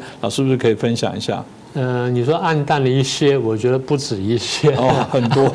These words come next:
Speaker 1: 是。
Speaker 2: <laughs> 暗淡了相当多。
Speaker 1: 是。
Speaker 2: 因为过去你看讲话，那，那种自信呢，跟那种发光的感觉啊，非常强烈，这次没有了。这你看就是，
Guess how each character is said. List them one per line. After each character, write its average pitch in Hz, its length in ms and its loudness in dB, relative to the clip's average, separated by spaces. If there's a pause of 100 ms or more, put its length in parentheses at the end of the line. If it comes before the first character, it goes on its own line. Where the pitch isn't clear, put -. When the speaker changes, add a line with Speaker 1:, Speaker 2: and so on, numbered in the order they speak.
Speaker 1:
是。 131 180 2 (160)
Speaker 2:
<laughs> - 200 -12
暗 175 200 2
淡 160 140 4
了 123 140 4
相 143 240 0
当 139 200 0
多。 139 200 2
Speaker 1:
是。 139 60 -4 (800)
Speaker 2:
因 202 40 8
为 196 60 8
过 196 200 4
去 170 140 2
你 127 100 2
看 147 160 0
讲 113 180 -2
话， 110 200 0
那， 131 160 2
那 156 100 2
种 123 160 0
自 156 260 0
信 147 240 -2
呢， 113 140 0
跟 139 160 0
那 143 100 2
种 113 120 0
发 135 280 -6
光 139 220 0
的 123 140 0
感 107 200 -4
觉 113 160 -4
啊， 113 160 0 (540)
非 175 160 2
常 147 160 0
强 110 260 -4
烈， 123 160 0 (360)
这 160 120 0
次 147 160 -2
没 113 160 -2
有 98 140 -4
了。 107 160 -10 (360)
这 190 180 2
你 127 220 0
看 139 160 -2
就 123 140 2
是， 123 380 0